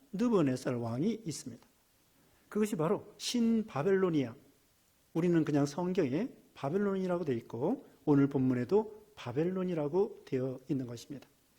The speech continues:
그래서 이 바벨론 나라가 주전 육백이십오 년에 그 느부갓네살 왕의 아버지에 의해서 세워졌는데 그 다음에 결국은 언제 망했느냐? 오백삼십팔 년에 망합니다.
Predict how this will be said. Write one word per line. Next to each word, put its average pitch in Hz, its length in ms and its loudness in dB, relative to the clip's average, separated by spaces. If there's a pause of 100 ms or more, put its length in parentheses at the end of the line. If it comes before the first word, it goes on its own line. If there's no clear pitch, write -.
(720)
그래서 247 180 0
이 247 140 4
바벨론 220 460 2
나라가 185 540 0 (600)
주전 202 320 0
육백이십오 202 880 0
년에 165 400 0 (840)
그 143 320 4
느부갓네살 190 460 0
왕의 170 420 0 (120)
아버지에 151 320 0
의해서 139 480 2
세워졌는데 160 680 -2 (1120)
그 - 140 -4
다음에 170 500 2 (280)
결국은 160 680 2 (1300)
언제 165 320 6
망했느냐? 131 640 2 (320)
오백삼십팔 190 1000 2
년에 180 180 0
망합니다. 123 400 -10